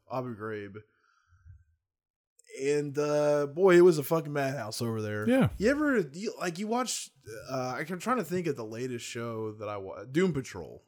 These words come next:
Speaker 1: Did you watch Doom Patrol?
Speaker 2: Mm, uh, I don't know.
Speaker 1: I mean, it's like an off-kilter superhero show, but there's a lot of shows where there's a hero or spy,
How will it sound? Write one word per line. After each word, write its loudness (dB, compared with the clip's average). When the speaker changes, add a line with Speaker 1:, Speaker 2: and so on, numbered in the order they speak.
Speaker 1:
Did -10
you 2
watch 4
Doom -4
Patrol? -4
Speaker 2:
Mm, -4
uh, -6
I -6
don't -6
know. -6
Speaker 1:
I -6
mean, 2
it's 0
like 4
an 4
off-kilter 0
superhero 0
show, 2
but -4
there's 0
a 2
lot 4
of 4
shows -2
where -2
there's -6
a -8
hero 2
or -10
spy, -2